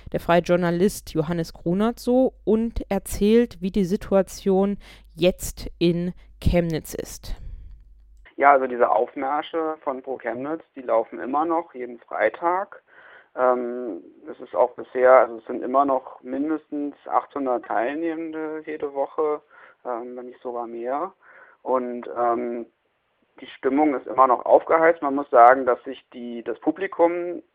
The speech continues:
Speaker 2: doch, äh, stark verändert hat. Also am Anfang waren schon viele, ich sag jetzt mal, aktionsorientierte Neonazis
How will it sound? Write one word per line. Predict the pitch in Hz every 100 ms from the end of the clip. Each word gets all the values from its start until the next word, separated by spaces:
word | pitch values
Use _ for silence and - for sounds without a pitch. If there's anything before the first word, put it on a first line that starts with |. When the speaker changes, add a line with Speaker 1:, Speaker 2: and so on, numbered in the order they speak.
| _
Speaker 2:
doch, | 139 - - -
äh, | 123 131 131 123 -
stark | - 120 -
verändert | 113 120 165 165 165
hat. | 165 - -
Also | 120 117
am | 107
Anfang | 104 123 135 131
waren | 123 123 123
schon | 120 117 117
viele, | 127 120 117 113 - - - - -
ich | _
sag | 110
jetzt | - -
mal, | 117 107
aktionsorientierte | - - - 131 139 - 131 131 131 139 143 135
Neonazis | 123 123 127 123 117 117 135